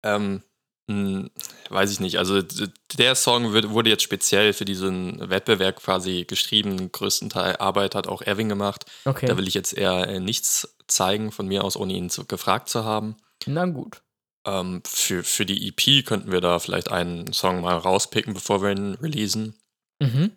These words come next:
Speaker 1: Aber die ist wie geplant auch immer noch am achtundzwanzigsten, äh, Quatsch, achtundzwanzigster, vierzehnter Mai, also an meinem Geburtstag, äh, planen wir die zu releasen. Und das ist auch soweit on track.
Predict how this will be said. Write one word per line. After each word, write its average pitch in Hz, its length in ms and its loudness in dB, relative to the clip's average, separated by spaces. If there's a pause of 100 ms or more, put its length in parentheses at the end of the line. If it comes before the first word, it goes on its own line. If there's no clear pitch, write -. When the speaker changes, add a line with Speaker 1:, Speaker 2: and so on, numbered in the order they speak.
(120)
Speaker 1:
Aber 104 160 4
die 123 100 6
ist - 340 2
wie 113 120 4
geplant 95 460 2
auch 92 240 0
immer 95 200 0
noch 87 400 -4
am 87 320 -6
achtundzwanzigsten, 90 1120 -4
äh, 90 140 -6
Quatsch, - 220 -6
achtundzwanzigster, 92 540 -4
vierzehnter 107 380 2
Mai, 101 300 2 (340)
also 92 140 0
an 87 80 -2
meinem 87 180 0
Geburtstag, 95 560 0 (1120)
äh, 90 200 -4
planen 90 260 2
wir 90 60 0
die 92 120 -4
zu - 160 -4
releasen. 110 540 -4 (560)
Und 95 160 -2
das 92 160 2
ist 120 260 0
auch 107 180 4
soweit 98 720 2
on 92 160 0
track. - 460 0